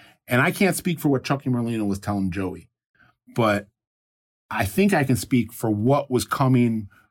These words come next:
from prison, from Chicky to his two sons at that time that were both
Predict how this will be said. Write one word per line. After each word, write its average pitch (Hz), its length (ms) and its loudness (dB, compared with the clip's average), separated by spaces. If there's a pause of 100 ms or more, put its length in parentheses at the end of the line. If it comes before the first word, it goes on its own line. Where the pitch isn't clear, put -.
(100)
from 117 320 -2
prison, 117 640 0 (160)
from 107 220 -2
Chicky 143 640 0 (920)
to 127 420 2
his 110 240 -2
two 160 220 0
sons 98 440 0
at - 140 -18
that 98 180 -12
time 95 360 -10 (440)
that - 180 -8
were 117 120 0
both 127 560 0